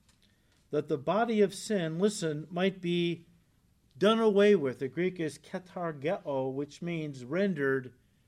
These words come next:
inoperative. It's still there. It's still there. Our fallen sin nature, it's just that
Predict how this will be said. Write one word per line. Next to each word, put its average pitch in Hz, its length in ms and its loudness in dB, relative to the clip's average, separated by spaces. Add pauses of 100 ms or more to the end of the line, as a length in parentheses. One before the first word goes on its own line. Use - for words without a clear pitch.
(280)
inoperative. 175 640 -2
It's 180 160 -4
still 339 320 4
there. 190 560 6 (1600)
It's 190 240 4
still 285 400 2
there. 131 480 2 (1900)
Our 123 100 -12
fallen 156 460 -4
sin 151 320 -8
nature, 160 420 -2
it's 135 160 -4
just 175 340 -8
that 147 360 0